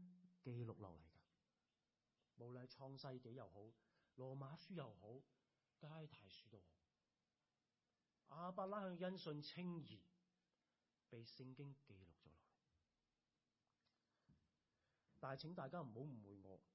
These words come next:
我唔係講其他嘅人物，嗰啲雅各、以撒啊、挪亞，唔係因信稱義，佢哋都係因信稱義，因為希伯來書就，希伯來書就已經講明咗呢一點。而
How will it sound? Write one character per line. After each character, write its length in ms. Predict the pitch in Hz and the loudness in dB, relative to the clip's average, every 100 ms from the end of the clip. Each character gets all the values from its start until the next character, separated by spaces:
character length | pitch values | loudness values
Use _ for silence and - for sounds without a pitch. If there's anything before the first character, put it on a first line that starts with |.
| _ - _ _ | _ -20 _ _
我 180 | 131 190 | 6 6
唔 120 | 175 156 | 8 6
係 180 | 165 | 6
講 280 | 165 175 247 | 8 8 8
其 100 | 165 | 8
他 160 | 160 220 | 8 10
嘅 160 | 196 | 10
人 180 | 160 131 139 139 | 8 8 6 6
物， 60 | |
嗰 340 | 151 185 - 202 | 6 6 4 2
啲 60 | 208 - | 2 4
雅 180 | 139 151 | 6 6
各、 280 | 151 160 156 143 | 10 8 8 2
以 220 | 135 160 | 0 2
撒 280 | 180 151 156 | 6 8 8
啊、 240 | 156 165 - - _ _ _ _ - | 8 4 -2 -20 _ _ _ _ 0
挪 280 | 143 139 143 | 4 6 8
亞， 320 | 147 151 151 - - - - | 8 6 4 0 -18 -10 2
唔 80 | |
係 200 | 143 151 151 | 6 8 8
因 200 | 180 180 | 8 8
信 220 | 151 131 | 4 4
稱 260 | 151 143 | 4 4
義， 120 | 110 90 - _ _ _ | 2 -4 -16 _ _ _
佢 260 | - 196 277 | 8 8 10
哋 240 | 202 185 | 6 6
都 200 | - 311 | 8 12
係 100 | 214 175 | 12 12
因 240 | 226 226 | 12 10
信 200 | 185 156 | 8 8
稱 140 | 175 170 | 6 6
義， 100 | 120 - - - _ | 2 -4 -14 -20 _
因 100 | 277 | 8
為 120 | 277 | 8
希 140 | 220 302 | 8 8
伯 120 | 233 | 8
來 120 | 175 | 8
書 220 | 147 254 | 6 4
就， 220 | 240 160 - | 4 4 2
希 160 | 240 | 2
伯 120 | 240 185 | 6 6
來 80 | 135 | 4
書 120 | 247 | 2
就 100 | 156 | 4
已 120 | 151 | 4
經 120 | 196 | 2
講 160 | 202 127 | 2 2
明 160 | 170 120 | 2 2
咗 100 | 131 | 0
呢 100 | 143 | 0
一 20 | |
點。 260 | 95 95 - _ _ _ _ _ _ _ _ _ _ _ | -4 -12 -14 _ _ _ _ _ _ _ _ _ _ _
而 80 | - | -6